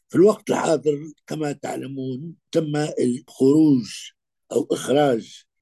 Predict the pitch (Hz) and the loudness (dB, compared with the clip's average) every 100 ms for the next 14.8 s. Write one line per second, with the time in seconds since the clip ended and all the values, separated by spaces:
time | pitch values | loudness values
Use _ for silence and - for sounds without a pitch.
0 | _ 196 226 170 143 127 131 123 113 113 | _ 2 4 2 -2 -8 -8 -8 -10 -14
1 | 127 117 107 98 117 117 110 123 110 98 | -12 -12 -12 -8 -6 -6 -6 -8 -10 -12
2 | 101 85 - - 110 139 156 175 _ _ | -14 -14 -10 -8 -2 0 -2 -8 _ _
3 | _ _ _ - 151 156 151 160 156 - | _ _ _ -4 -2 -2 -2 -2 -2 -6
4 | 131 131 143 131 - - - 127 135 135 | -4 -4 -4 -6 -8 -10 -4 -2 0 0
5 | 123 - _ _ - - - - 160 190 | -2 -8 _ _ -16 -16 -16 -4 -2 -2
6 | - - - - 131 123 139 120 92 _ | -4 -10 -8 -6 -4 -2 -2 -2 -6 _
7 | _ _ _ _ - 147 151 131 117 - | _ _ _ _ -8 -2 0 0 -4 -12
8 | _ _ _ - 175 165 - - 120 101 | _ _ _ 2 4 4 2 -16 -16 -16
9 | 120 135 165 _ - - - 139 - - | -16 -16 -18 _ -18 -16 -12 -14 -12 -16
10 | 98 90 _ _ _ - 110 98 113 110 | -14 -16 _ _ _ -12 -10 -4 -2 0
11 | 127 135 175 _ - _ _ _ _ 120 | 2 2 0 _ -20 _ _ _ _ -2
12 | 147 175 190 175 - 147 147 165 - - | 0 0 -2 -4 -6 -6 -6 -8 -10 -6
13 | 156 143 156 151 160 - _ _ _ _ | -6 -4 -6 -10 -12 -18 _ _ _ _
14 | 101 120 127 147 156 151 151 | -8 -4 -4 -2 0 0 -2